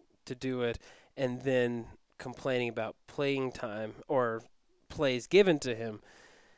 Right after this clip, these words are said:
I liked that Malone gave him confidence by keeping him in, and he proved him right at that,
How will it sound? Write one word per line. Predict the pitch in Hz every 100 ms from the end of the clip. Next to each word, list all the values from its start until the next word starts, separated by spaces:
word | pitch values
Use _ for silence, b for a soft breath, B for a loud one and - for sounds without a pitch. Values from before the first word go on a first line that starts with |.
| b b b _ _ _ _
I | 180
liked | 190 165 175 170 175 - -
that | - 147 135 135
Malone | 135 131 131 131 123
gave | 127 123
him | 123 120
confidence | 123 113 - 107 104
by | 95
keeping | 101 127 113 110
him | 104 107
in, | - - b b b b -
and | 123 120 113 -
he | 123 127 120 _ _ _ _ _ _ _ _ -
proved | 139 160 147
him | 143 151
right | 101 139 202 147
at | 113 127
that, | 156